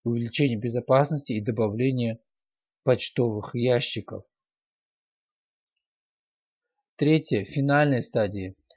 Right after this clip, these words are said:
Gettysburg. А, она будет,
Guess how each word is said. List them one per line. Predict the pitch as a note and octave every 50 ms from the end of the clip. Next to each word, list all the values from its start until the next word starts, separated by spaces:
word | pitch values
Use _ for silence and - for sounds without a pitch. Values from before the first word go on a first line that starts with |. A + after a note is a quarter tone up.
| _ -
Gettysburg. | B2 A#2 C#3 D3 C#3+ - C3 A#2 G#2 G#2+ A2+ A2 G#2+ G2+ - _ _ _ _ _ _ _ _ _ _ _ _ _ - G2
А, | G#2 G#2 G2+ G2+ G2 G2 G2 F#2+ G2 A2+ - _ _ _ _ _ _ _ _ - _ _ _ _ _ _ _ _ _ _ _ _ - -
она | - C#3 D3+ D3+ D3
будет, | C3+ C3+ C3+ B2 C#3 C3 -